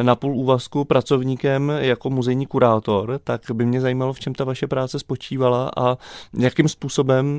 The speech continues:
vlastně probíhá to předávání toho daru, protože i to probíhá velmi dlouho a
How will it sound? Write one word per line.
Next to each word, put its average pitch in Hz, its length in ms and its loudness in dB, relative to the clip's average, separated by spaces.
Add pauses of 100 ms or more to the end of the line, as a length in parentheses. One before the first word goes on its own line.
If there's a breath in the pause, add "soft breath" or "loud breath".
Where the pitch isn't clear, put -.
(100)
vlastně 120 320 -2
probíhá 151 460 4
to 107 100 -2
předávání 110 640 0
toho 113 200 -2
daru, 104 220 0
protože 107 440 -6
i 127 140 -4
to 127 240 6
probíhá 117 500 -2
velmi 123 260 -2
dlouho 117 440 2 (420 loud breath)
a 113 400 2